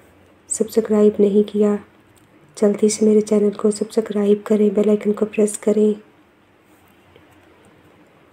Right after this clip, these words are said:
आने वाली नई videos का notification मेरे friends को मिले। मेरे friends मेरी videos को देखें, enjoy करें, ideas लें खूबसूरत embroidery के।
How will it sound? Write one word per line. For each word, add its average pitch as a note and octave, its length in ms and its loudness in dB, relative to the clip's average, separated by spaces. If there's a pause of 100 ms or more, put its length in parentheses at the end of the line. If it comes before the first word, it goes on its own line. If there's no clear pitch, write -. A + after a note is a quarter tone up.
(160)
आने G#3 240 4
वाली G#3 260 2
नई G#3 160 6
videos G#3 340 2
का G#3+ 100 2
notification G#3 560 -2
मेरे G#3 120 4
friends G#3 260 0
को - 140 -2
मिले। G3 200 2
मेरे G#3 160 4
friends G#3 300 0
मेरी G#3 120 4
videos G#3 340 0
को G#3 140 -2
देखें, G3+ 380 0
enjoy G3+ 440 0
करें, G#3 300 0
ideas G3+ 580 -2
लें G#3 80 2
खूबसूरत G#3 460 -2
embroidery G3+ 580 -2
के। G3+ 220 2